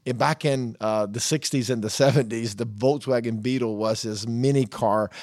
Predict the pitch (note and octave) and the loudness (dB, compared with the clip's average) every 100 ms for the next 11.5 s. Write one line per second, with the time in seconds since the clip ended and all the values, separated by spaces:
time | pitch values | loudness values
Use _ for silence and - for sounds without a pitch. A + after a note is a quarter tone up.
0 | - A#2 A2+ A2 A2 G#2+ - - - A#2+ | -6 -2 0 0 -2 -4 -6 -8 -2 0
1 | A#2+ B2 B2 A#2 G#2+ A2 A2+ G#2 G#2 G#2 | 2 4 4 6 6 4 4 2 -2 0
2 | A#2+ G2+ F#2+ - - - A2+ A2 G#2+ - | 0 0 -4 -10 -20 -14 -6 -4 -2 -2
3 | C#3 C#3 A#2+ G2+ A#2+ A#2+ G2+ - - - | 2 2 0 0 0 0 -4 -16 -20 -12
4 | G2+ G2+ A#2 A2+ G2 A#2 B2 G#2+ G#2+ G#2+ | -6 0 2 2 -2 -2 -2 -2 -2 -2
5 | G#2 G2+ F#2+ - G#2 F#2 A#2 C#3 A#2+ G2 | -4 -6 -6 -6 -8 -2 0 0 0 0
6 | G2+ F#2 F2+ - A#2+ - - A#2+ A2 A2 | 0 -4 -6 0 0 0 -2 -2 0 -2
7 | G#2+ G2+ A2+ F2+ F2+ - _ - - _ | -4 -4 -6 -8 -12 -16 _ -20 -20 _
8 | G#2 A#2 C3 A#2 A#2 A2+ G#2 G#2 G#2+ G2 | -6 -4 -4 0 2 2 0 0 -2 -4
9 | - C#3 D3 G#2+ G2 - - - _ _ | -2 -2 0 -4 -4 -10 -20 -20 _ _
10 | G2+ G#2+ G#2 G2 - C#3 C3 G#2 - G#2 | -2 0 2 -2 2 4 4 0 -2 -2
11 | F#2 - A#2 F#2 - | -2 -2 -2 -2 0